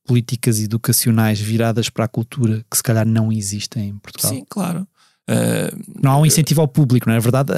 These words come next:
Speaker 1: Há uma crise no teatro, certo, mas porquê é que há uma crise no teatro? Porque se calhar o público não está habituado desde pequeno a ser
Speaker 2: Até tu, tu começas nas escolas em que queres ter,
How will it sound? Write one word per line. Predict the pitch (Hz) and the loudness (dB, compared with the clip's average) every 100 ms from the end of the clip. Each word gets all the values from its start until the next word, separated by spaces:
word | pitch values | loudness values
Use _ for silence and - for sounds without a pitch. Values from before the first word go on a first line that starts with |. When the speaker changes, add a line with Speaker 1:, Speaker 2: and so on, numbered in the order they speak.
| 127 | 0
Speaker 1:
Há | 135 | 2
uma | 143 | 2
crise | 143 143 147 | 4 2 2
no | |
teatro, | 131 131 - | 2 0 0
certo, | - 135 92 - | 0 0 -2 0
mas | 120 - | 0 0
porquê | - 151 | -2 -2
é | |
que | - | 0
há | 139 | 0
uma | 135 | 2
crise | 135 123 | 2 2
no | 131 | 2
teatro? | - 107 - | 2 -2 -2
Porque | 113 | -4
se | - | 0
calhar | 113 113 | 0 0
o | 113 | 0
público | 131 131 147 - - _ - | 2 4 4 2 -6 _ 0
não | 123 127 | 4 2
está | 120 - 131 135 151 156 - | 0 -2 0 2 0 -4 -6
habituado | 107 107 - 113 123 139 123 | -4 -4 -2 0 0 0 0
desde | 120 120 104 - | 2 2 0 -8
pequeno | - 131 139 151 156 | -6 0 2 2 2
a | 139 | 0
ser | - 139 147 156 160 - - _ _ _ _ _ _ _ _ _ - | 2 4 4 2 -2 -8 -20 _ _ _ _ _ _ _ _ _ -6
Speaker 2:
Até | 180 - - | -6 -6 -10
tu, | - | -8
tu | - | -6
começas | - 175 156 147 | 0 2 2 2
nas | 156 - | 2 2
escolas | - 120 117 113 131 | 0 0 2 0 0
em | 135 | -2
que | - 131 117 | -2 0 0
queres | 123 143 | 0 -4
ter, | - | 0